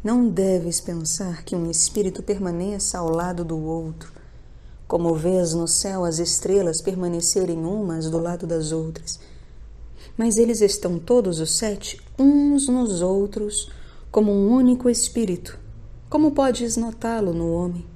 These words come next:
que tem uma multidão de pensamentos, por causa da operação dos sete espíritos de Deus, que abarcam e residem no corpo do homem.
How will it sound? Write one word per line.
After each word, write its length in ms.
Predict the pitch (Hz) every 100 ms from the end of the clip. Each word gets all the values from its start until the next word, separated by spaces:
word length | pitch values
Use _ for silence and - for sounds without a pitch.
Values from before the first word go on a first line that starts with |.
| - - - -
que 120 | 185
tem 200 | - 175
uma 160 | 175 170
multidão 460 | 170 165 196 175
de 120 | 196 233
pensamentos, 840 | 240 233 269 233 196 226 - - - - -
por 160 | - 277
causa 380 | 294 285 262 220
da 100 | 214
operação 600 | 208 226 220 - 254 233
dos 160 | 175
sete 260 | - 208 208
espíritos 580 | 208 - 185 - 196 180
de 120 | 247
Deus, 440 | 208 196 220 - - - - - -
que 100 | 233
abarcam 560 | 196 165 170 165 220 214
e 40 |
residem 540 | 185 208 180 170 160
no 100 | 196
corpo 360 | 214 202 - 180
do 140 | 165 160
homem. 240 | 170 185